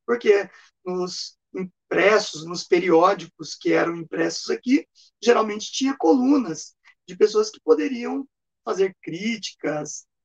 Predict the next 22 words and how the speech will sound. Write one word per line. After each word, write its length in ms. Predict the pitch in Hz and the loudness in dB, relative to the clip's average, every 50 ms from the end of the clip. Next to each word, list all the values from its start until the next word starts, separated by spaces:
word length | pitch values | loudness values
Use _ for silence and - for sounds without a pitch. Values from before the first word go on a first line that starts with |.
| _ _ - | _ _ -2
à 140 | 143 151 156 | 0 2 2
Intendência 560 | 170 165 170 165 160 147 151 160 160 - - | 2 4 2 2 4 4 0 0 0 -4 -6
de 100 | - 226 | -4 -2
Minas, 800 | 233 190 170 170 202 214 202 185 156 151 147 143 - - - _ _ _ _ _ - | -2 -2 -2 -2 -4 -4 -4 -4 -4 -6 -6 -6 -8 -10 -12 _ _ _ _ _ 2
à 160 | 175 165 160 | 4 4 4
proibição 580 | 160 - 165 165 170 165 156 - - 170 165 165 | 4 2 0 -2 -2 -2 -10 -6 -4 -2 -2 2
das 180 | 160 151 143 | 2 0 0
manufaturas. 1200 | 156 156 160 156 - - - 240 - - 175 170 175 208 214 208 180 156 147 147 143 - - - _ _ _ _ _ _ _ _ _ _ _ _ _ _ _ _ _ _ _ _ _ - | 0 -4 -4 -4 -4 -4 -4 -4 -4 -6 -12 -10 -10 -8 -8 -6 -6 -4 -4 -6 -8 -8 -12 -18 _ _ _ _ _ _ _ _ _ _ _ _ _ _ _ _ _ _ _ _ _ -8
Então, 420 | 185 180 190 180 180 190 202 208 _ _ _ _ _ _ _ _ _ _ _ - | -6 0 2 4 4 4 2 -2 _ _ _ _ _ _ _ _ _ _ _ -4
limitou-se 520 | 190 208 220 233 220 - 226 226 233 - - | 0 2 2 2 2 2 2 2 2 0 0
tudo 220 | - 277 269 285 | -2 2 2 2
isso. 300 | 240 185 185 - - - | 2 0 -4 -10 -10 -6
Não, 260 | 180 190 202 381 - - _ - | -4 -4 -4 -4 -6 -10 _ -10
não 260 | 214 208 226 262 320 | 0 2 4 4 4
podia-se 880 | - 311 269 - 180 190 202 202 185 165 156 - - - - 156 - _ _ _ _ _ _ _ | 2 0 -2 -2 -2 -10 -4 -4 -4 -4 -6 -10 -10 -10 -10 -10 -12 _ _ _ _ _ _ _
ter 180 | - 180 175 175 | 0 0 0 2
nenhum 200 | 190 208 226 262 | 0 0 -2 -2
tipo 320 | - - 214 196 - - | -2 -4 -8 -6 -8 -10
de 80 | 175 190 | -12 -8
produção 440 | 185 190 185 180 - - 190 180 175 | -2 -2 -2 -2 -2 -4 -6 -4 -4
intelectual 580 | 175 196 180 180 175 _ - 180 165 165 170 | -2 -2 -2 -2 -4 _ -2 0 0 0 0
aqui. 280 | 180 180 - - - | -2 -4 -6 -14 -14